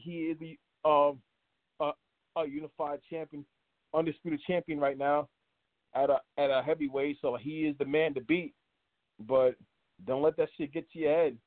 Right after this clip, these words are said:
It's like I told you before, man, both guys are a little distracted, man. Andy Ruiz is out there spending his money. He's living the lavish life like how Douglas was after he beat Tyson. And, and A J is out there talking about Lennox Lewis and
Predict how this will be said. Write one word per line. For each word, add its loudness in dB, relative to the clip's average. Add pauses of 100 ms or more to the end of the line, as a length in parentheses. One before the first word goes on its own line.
(340)
It's -2
like 2
I -12
told -4
you -14
before, -6
man, -6
both 0
guys -2
are -14
a -10
little -10
distracted, -4
man. -10
Andy -8
Ruiz -10 (120)
is 0
out 4
there -4 (100)
spending -2
his -6
money. -2 (460)
He's -10
living 0
the -4
lavish -2
life -4
like -10
how -4
Douglas -4
was -8
after -10
he -10
beat -10
Tyson. -6 (760)
And, -8 (120)
and -4
A 0
J 0
is -4
out 2
there 0 (100)
talking 0
about 2
Lennox -6
Lewis -6
and -12